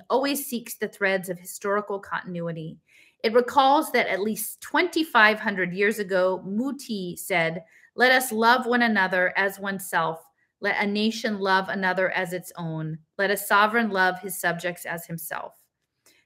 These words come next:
This ethics enunciated in the religion and philosophy of the ancient East is restated centuries later in the ethics of Jesus, wherein the divinity in man is transformed into the symbol, the Father, and this, as the English critic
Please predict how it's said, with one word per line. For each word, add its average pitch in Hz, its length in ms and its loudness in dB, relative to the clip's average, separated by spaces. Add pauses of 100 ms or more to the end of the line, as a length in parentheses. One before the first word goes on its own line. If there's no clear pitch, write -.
This 247 280 4
ethics 202 520 0
enunciated 208 800 0
in 190 120 -4
the 185 100 -2
religion 220 460 2
and 226 160 0
philosophy 190 640 -2
of 175 160 -4
the - 120 -6
ancient 208 360 -4
East 160 420 -8
is 185 160 -4
restated 214 720 0 (280)
centuries 233 540 4
later 196 340 6
in 185 180 -6
the 190 120 -6
ethics 175 380 -2
of 180 140 -4
Jesus, 180 680 -6 (300)
wherein 220 300 4
the 214 60 6
divinity 233 640 2
in 220 260 0
man 175 340 2
is 175 140 -6
transformed 190 680 0
into 175 200 -10
the 180 100 -8
symbol, 175 600 -2 (160)
the 208 100 2
Father, 175 600 4 (340)
and 220 180 6
this, 254 260 4
as 208 200 -2
the 202 140 -4
English 226 320 2
critic 208 360 0